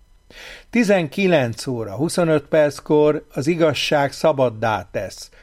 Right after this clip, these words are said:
doktor Balsi Balázs ferences atya elmélkedése. Huszonegy óra öt perckor lépcsők, az elengedés művészete, Farkas Ibolya műsora. Huszonkettő órakor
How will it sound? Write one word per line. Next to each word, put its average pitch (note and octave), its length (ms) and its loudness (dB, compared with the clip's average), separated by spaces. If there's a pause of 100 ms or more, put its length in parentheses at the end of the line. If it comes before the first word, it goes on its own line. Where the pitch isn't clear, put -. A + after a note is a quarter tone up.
(180)
doktor A#2+ 580 -2
Balsi E3 520 2
Balázs C3+ 680 2
ferences C3+ 680 -2
atya B2+ 260 -2
elmélkedése. G2+ 1160 -8 (840)
Huszonegy E3 640 2
óra B2+ 280 2
öt D3+ 200 -2
perckor D3 760 2 (140)
lépcsők, A#2 960 -2 (280)
az C#3 180 -4
elengedés B2+ 840 2
művészete, A2+ 1000 -6 (360)
Farkas E3+ 640 0
Ibolya B2+ 400 0
műsora. A2 720 -8 (800)
Huszonkettő F3 840 0
órakor C#3+ 880 2